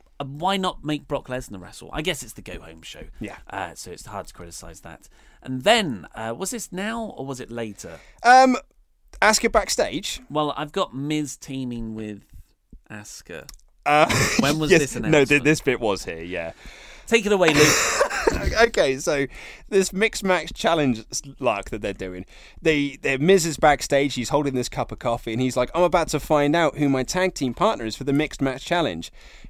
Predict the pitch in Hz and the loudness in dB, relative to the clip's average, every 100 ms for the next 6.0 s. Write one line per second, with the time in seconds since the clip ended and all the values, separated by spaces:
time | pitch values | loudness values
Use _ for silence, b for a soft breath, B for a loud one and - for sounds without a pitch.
0 | - 117 - - - 104 147 208 208 214 | -10 -8 -8 -10 -8 -2 0 0 -4 -6
1 | - 277 294 - - 151 - - b b | -6 -6 -4 -4 -2 -4 -4 -14 b b
2 | - 220 233 - 147 143 143 139 B B | -2 2 2 0 0 4 4 2 B B
3 | 226 233 240 220 202 180 - 349 349 294 | 2 2 2 2 4 4 2 2 6 6
4 | 285 285 302 285 - 151 110 165 254 320 | 6 8 6 4 2 -2 -2 0 4 4
5 | 294 277 294 294 294 294 285 - 143 | 4 0 0 2 6 6 4 4 4